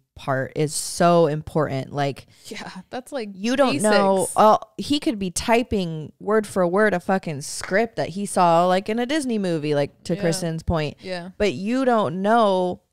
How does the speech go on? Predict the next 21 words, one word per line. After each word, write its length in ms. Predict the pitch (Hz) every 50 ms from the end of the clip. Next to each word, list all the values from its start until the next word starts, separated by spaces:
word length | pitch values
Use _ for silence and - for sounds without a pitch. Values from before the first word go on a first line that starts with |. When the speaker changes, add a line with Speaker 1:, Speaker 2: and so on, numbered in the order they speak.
| _ _ _ _
Speaker 1:
his 240 | - 233 226 202
intention 760 | 185 160 156 156 - - - 220 220 233 247 - - 180 165 147
behind 460 | 151 160 160 185 185 190 180 165 151
these 180 | 135 139 -
words 460 | 160 156 165 185 220 240 247 202 - -
yet. 300 | 117 90 73 69 - -
Like, 220 | 143 143 156 - -
and 160 | 170 170 175
you 140 | 185 214 208
Speaker 2:
Yeah. 40 | 185
Speaker 1:
only 540 | - 180 190 214 233 240 240 226 202 175 170 _ _ _ _ -
get 280 | 156 151 170 220 - -
and 160 | 165 160 -
understand 600 | - 160 175 180 170 - - 170 156 160 175 180
intention 800 | - - 143 139 - 165 165 170 190 - 226 220 226 226 226 202
when 180 | 170 151 151
you 240 | 151 147 143 143 - -
are 200 | 131 139 139 135
physically 600 | - - - 180 180 185 208 208 - 226 226 226
around 420 | 202 170 156 156 156 151 156 165
someone's 680 | - - 160 143 143 147 147 143 139 139 139 - -